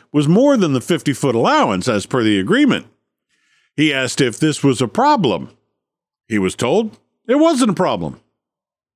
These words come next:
Guess what? It was a problem. The problem didn't surface until later when the customer was billed for the additional one hundred feet.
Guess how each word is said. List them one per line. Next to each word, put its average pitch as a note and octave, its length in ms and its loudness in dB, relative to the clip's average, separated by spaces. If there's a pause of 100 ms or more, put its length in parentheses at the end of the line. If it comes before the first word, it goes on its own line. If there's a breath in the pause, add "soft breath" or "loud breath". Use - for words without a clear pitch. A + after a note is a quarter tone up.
Guess C3+ 220 -2
what? A#3+ 260 0 (920)
It D#3 200 0
was B2 400 0
a G2+ 60 0
problem. D2+ 460 -4 (840)
The C3 80 -2
problem A3+ 400 2
didn't D#3 240 2
surface D#3+ 580 -4
until A2+ 240 -2
later A#2+ 380 0
when G#2+ 160 -2
the A2+ 80 -2
customer B2+ 500 -4
was A2 200 0
billed B2+ 500 0
for C#3 80 -2
the C3+ 160 2
additional B2 520 -2
one G#2 240 0
hundred A2 400 -2
feet. F#3 480 -4